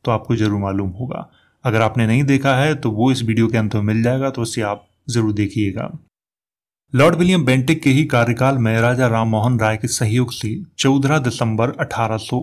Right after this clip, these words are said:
उनतीस को एक कानून बनाकर सती प्रथा को अवैध घोषित कर दिया गया था, क्योंकि उस वक्त की वार्षिक रिपोर्टों में प्रत्येक वर्ष सात सौ से ज्यादा महिलाओं को सती प्रथा के नाम पर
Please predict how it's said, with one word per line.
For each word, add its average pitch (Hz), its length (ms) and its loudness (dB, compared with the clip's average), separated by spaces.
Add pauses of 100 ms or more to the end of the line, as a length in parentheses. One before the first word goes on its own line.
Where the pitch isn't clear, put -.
(160)
उनतीस 151 440 0
को 113 340 -2
एक 139 240 -2
कानून 131 360 2
बनाकर 101 480 -4 (440)
सती 151 300 0
प्रथा 127 340 -2
को 131 180 -4 (160)
अवैध 143 280 0
घोषित 107 380 -4
कर 113 140 -2
दिया 101 220 -6
गया 98 200 -6
था, - 200 -8 (540)
क्योंकि 165 260 0 (180)
उस 175 220 0
वक्त 127 360 -2
की 120 300 -2
वार्षिक 120 540 -2
रिपोर्टों 127 520 0
में 113 160 -2
प्रत्येक 123 500 0
वर्ष 104 360 -6 (420)
सात 147 300 0
सौ - 300 -2
से 131 200 -2
ज्यादा 127 400 0
महिलाओं 113 480 0
को 123 180 -4
सती 135 380 -2
प्रथा 127 360 -4
के 113 140 -4
नाम 120 260 0
पर 113 280 -6